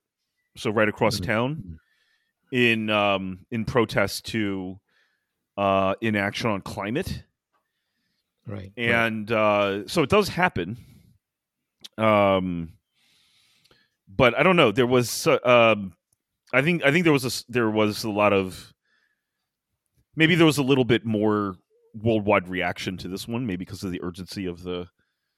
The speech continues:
Speaker 1: this cause,
Speaker 2: Yeah,
Speaker 1: but,
Speaker 2: yeah. I
Speaker 1: uh,
Speaker 2: mean, these, these things are, th-, this a-, as a form of protest, this is really ancient and, and, um, and, and visceral, right? Um,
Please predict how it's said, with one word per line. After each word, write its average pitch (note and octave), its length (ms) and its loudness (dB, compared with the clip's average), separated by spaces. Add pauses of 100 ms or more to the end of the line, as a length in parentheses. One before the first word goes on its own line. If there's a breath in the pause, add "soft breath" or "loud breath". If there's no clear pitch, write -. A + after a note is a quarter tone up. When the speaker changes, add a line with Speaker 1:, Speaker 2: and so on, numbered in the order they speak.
(200)
Speaker 1:
this F2 140 -20
cause, G#2+ 580 -2
Speaker 2:
Yeah, E2 140 -14
Speaker 1:
but, D#2+ 220 -14
Speaker 2:
yeah. G2+ 260 -6
I F2+ 120 -6
Speaker 1:
uh, - 20 -2
Speaker 2:
mean, E3+ 180 -2
these, G#3 320 -4 (100)
these D#3+ 260 -4
things A#2+ 300 -4
are, E2 300 -10 (1300 soft breath)
th-, D#3 180 -2
this D3+ 200 -2
a-, B2 140 -6 (100)
as A2 100 0
a A2 60 -2
form C#3 280 0
of F#2 140 -2
protest, G#2 520 -6
this A2 200 -6
is - 320 -8 (500)
really F#2+ 420 -6 (760)
ancient G#2 480 -2
and, E2+ 260 -10
and, E2 320 -10 (1120 loud breath)
um, F#2 420 -8 (220)
and, G2 200 -4
and F#2 200 -6
visceral, F#2 560 -2
right? D#2+ 240 -14 (140)
Um, F2 460 -10